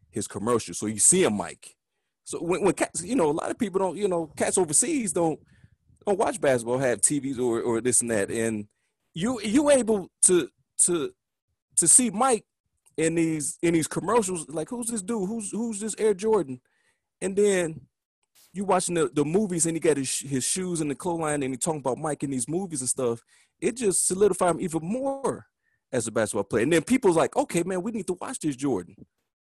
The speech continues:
So when he came to the, you know, when it come to the dream team, man, he was, man, it, it, gl-, phenom. So I agree with you.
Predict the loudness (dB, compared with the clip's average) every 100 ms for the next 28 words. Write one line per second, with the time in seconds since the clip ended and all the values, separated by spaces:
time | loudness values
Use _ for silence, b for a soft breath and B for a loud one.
0 | _ _ 4 4 4 2 0 0 2 2
1 | 2 -2 -6 -2 -2 -2 -4 -4 -2 0
2 | -2 -4 -8 -4 0 0 0 0 0 -2
3 | -2 -2 -4 -8 -10 -10 -12 _ _ _
4 | _ -20 -20 -18 -6 -4 -4 -8 -10 -12
5 | -10 -12 -10 -12 -10 -2 2 2 2 0
6 | -6 -16 -18 _ _ _ _ _ _ _
7 | -4 2 2 2 -4 _ _ _ _ 0
8 | 0 2 0 0 -2 -4